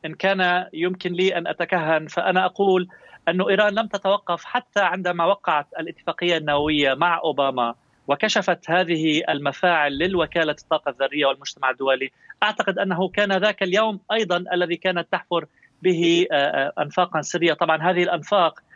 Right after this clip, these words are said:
لا يمكن أن تحفرها، آه، بين فترة انتخاب، آه، آه، بايدن بدلًا من، آه، ترامب واليوم. هذه أنفاق تحتاج إلى تخطيط وتحتاج إلى سنوات وأشهر طويلة. أعتقد أن هذا المشروع الإيراني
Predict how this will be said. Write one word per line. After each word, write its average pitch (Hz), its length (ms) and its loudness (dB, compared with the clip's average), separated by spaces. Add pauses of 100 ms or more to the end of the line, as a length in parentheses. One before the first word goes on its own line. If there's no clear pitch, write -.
(120)
لا 220 100 4
يمكن 214 500 -4 (140)
أن 175 120 -4
تحفرها، 175 680 0 (300)
آه، 151 160 2
بين 190 360 0
فترة 180 360 -2 (100)
انتخاب، 165 540 0 (140)
آه، 139 300 0
آه، 135 340 0
بايدن 165 480 0
بدلًا 160 340 0
من، 143 360 -10
آه، 139 160 -4 (120)
ترامب 160 260 0 (380)
واليوم. 160 460 2
هذه 190 260 0
أنفاق 202 480 0 (260)
تحتاج 196 360 -2
إلى 175 160 -2
تخطيط 233 440 -6
وتحتاج 196 480 -2
إلى 180 340 2 (140)
سنوات 180 540 0
وأشهر 175 340 -6
طويلة. 156 500 0 (380)
أعتقد 196 400 -2
أن 175 140 -2
هذا 180 440 0
المشروع 175 560 -2
الإيراني 185 680 0